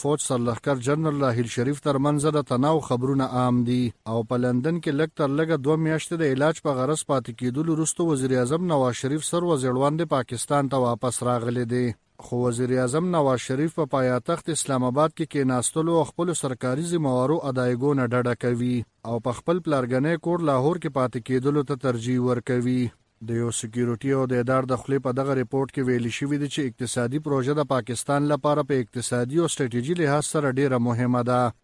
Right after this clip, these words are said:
ځکه فوج د دغه منصوبې په کامیابۍ سره مکملولو په ترڅ کې خپل کردار لوبول ضروري ګڼي. او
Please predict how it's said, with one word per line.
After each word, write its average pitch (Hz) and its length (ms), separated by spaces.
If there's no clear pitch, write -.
ځکه 147 320
فوج 160 260
د 135 160
دغه 165 220
منصوبې 139 500
په 160 160
کامیابۍ 127 420
سره 156 200
مکملولو 131 640
په 131 140
ترڅ 147 240
کې 151 160
خپل 175 260
کردار 143 460
لوبول 131 480
ضروري 120 400
ګڼي. 123 280
او 113 60